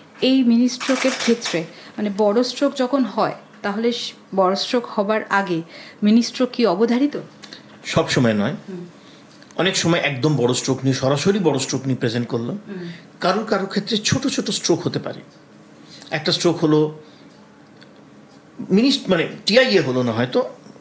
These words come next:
Speaker 2: স্ট্রোকই হলো, কিন্তু হলো একটু অল্প, হালকা একটা স্ট্রোক, একটুখানি উইকনেস,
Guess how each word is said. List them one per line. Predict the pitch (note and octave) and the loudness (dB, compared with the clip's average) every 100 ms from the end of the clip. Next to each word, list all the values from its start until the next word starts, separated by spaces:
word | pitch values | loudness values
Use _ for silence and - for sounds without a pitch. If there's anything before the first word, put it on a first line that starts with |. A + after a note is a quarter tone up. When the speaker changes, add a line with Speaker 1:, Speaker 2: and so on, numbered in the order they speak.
| - | -14
Speaker 2:
স্ট্রোকই | - - C#4 C4+ | -2 0 2 2
হলো, | D3 F3 | 4 2
কিন্তু | F#3+ G#3+ A3+ | 2 0 2
হলো | F#3+ A3 | 4 2
একটু | A3+ - - | 2 -4 -2
অল্প, | C4 C#4 C#4 E3 C3+ - - | 2 2 2 0 0 -6 -8
হালকা | - F#3+ A3+ | -2 0 0
একটা | G3 F3+ | -2 -2
স্ট্রোক, | - F#3 F3+ | -2 -2 -2
একটুখানি | G#3+ G#3 G3+ F#3+ | -4 -4 -2 0
উইকনেস, | F3 E3 F3 F3+ | -2 -2 -2 -2